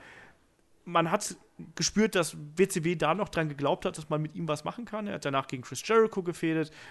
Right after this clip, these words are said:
ähm, hat später dann eben den U-S-Title an Dean Malenko verloren. Also das sind alles diese super talentierten, leichteren Leute, die da miteinander gefädet haben. Und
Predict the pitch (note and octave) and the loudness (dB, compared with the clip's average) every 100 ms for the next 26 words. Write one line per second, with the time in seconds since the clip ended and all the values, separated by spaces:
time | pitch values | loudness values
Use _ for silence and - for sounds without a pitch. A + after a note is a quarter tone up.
0 | - D3 D3 C#3 - - D#3+ - - D#3+ | -2 2 4 2 -10 -2 0 0 0 2
1 | D#3 C#3+ C#3+ C#3+ C#3 C3+ C3 D3+ C#3+ D3 | 2 0 0 -2 -2 -4 -2 -4 -2 -2
2 | C#3 C3+ C#3+ C#3+ F3 A3 G3+ F#3+ - - | -2 -6 0 2 2 4 2 2 -2 -16
3 | - E3 D#3 D#3+ D#3+ D3 - D#3+ G3 - | 2 4 6 6 4 0 0 0 -2 -8
4 | - G3 C#4 - G3+ F#3+ G3+ A#3 - F#3+ | 2 4 4 -2 -4 -4 0 0 0 -2
5 | F3+ - G#3+ F#3+ F#3 B2 C#3+ F#3+ G3 F3 | -2 -4 -4 -2 -2 2 2 2 0 0
6 | D#3+ E3+ F3 D#3 D#3+ D#3+ D#3+ D#3 D3 C#3 | 4 2 0 -4 -2 -2 -2 -2 -2 -4
7 | A3+ B3+ - B2+ C3 C#3 | -6 -6 -6 -8 -6 -10